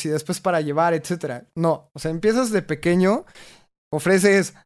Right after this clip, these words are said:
sándwiches y te los llevas a la mesa y ya está ahí, y después lo vas mejorando. Entonces esto me agrada porque, como dices, las fintech, al final todas van a ofrecer productos cripto. Si bien no, no van a ser cien por ciento cripto, pues sí van a necesitar tener en su menú cripto. O sea, es como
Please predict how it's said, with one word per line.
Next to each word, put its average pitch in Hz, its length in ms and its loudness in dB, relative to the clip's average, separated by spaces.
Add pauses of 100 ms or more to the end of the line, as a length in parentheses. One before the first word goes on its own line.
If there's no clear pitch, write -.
sándwiches 196 640 2
y 165 60 -4
te 160 140 0
los 156 160 0
llevas 180 260 4
a 160 60 2
la 147 100 2
mesa 165 320 2
y 175 60 2
ya 143 160 2
está 139 240 -2
ahí, 190 320 0 (260)
y 160 60 0
después 208 340 4
lo 254 120 2
vas 254 180 2
mejorando. 196 560 2
Entonces 214 260 2
esto 254 240 0
me 269 140 4
agrada 180 500 2
porque, 160 380 -2
como 170 220 4
dices, 165 280 2
las 165 240 0
fintech, 226 520 0 (460)
al 180 120 4
final 226 280 4
todas 269 300 2
van 202 160 2
a 208 40 2
ofrecer 170 500 -2
productos 160 460 -4
cripto. 175 520 0 (320)
Si 190 220 0
bien 247 200 2
no, 262 80 2 (120)
no 208 180 4
van 214 160 4
a 190 60 2
ser 180 180 0
cien 190 220 2
por 180 140 -4
ciento 175 240 -2
cripto, 175 300 -4
pues 147 160 -4
sí - 160 -2
van 240 200 0
a 208 40 -2
necesitar 170 480 -4
tener 170 240 0
en 180 120 0
su 160 180 -6
menú 143 400 -6
cripto. 180 460 -2
O 151 80 -14
sea, 165 160 -4
es 160 40 -6
como 175 420 2